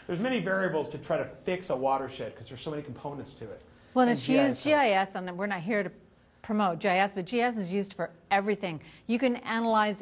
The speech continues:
Speaker 2: any topic that you can think of with G I S. And in more and more and more jobs,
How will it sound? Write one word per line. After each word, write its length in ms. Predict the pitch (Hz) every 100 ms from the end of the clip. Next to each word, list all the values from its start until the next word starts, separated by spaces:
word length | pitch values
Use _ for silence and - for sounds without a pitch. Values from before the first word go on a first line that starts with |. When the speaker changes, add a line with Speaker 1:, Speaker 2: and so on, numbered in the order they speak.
| -
Speaker 2:
any 320 | 233 233 254 254
topic 580 | - 196 190 190 175
that 120 | 180 170
you 180 | 170
can 180 | 185 180
think 260 | 170 180 165
of 120 | 151
with 80 | 156
G 140 | 165
I 140 | 156 156
S. 260 | 151 - - - -
And 180 | 196 196
in 140 | 190 190
more 380 | 208 226 233
and 220 | - 202 185
more 200 | 190 180
and 100 | 180
more 220 | 196 190
jobs, 580 | 190 214 202 170 160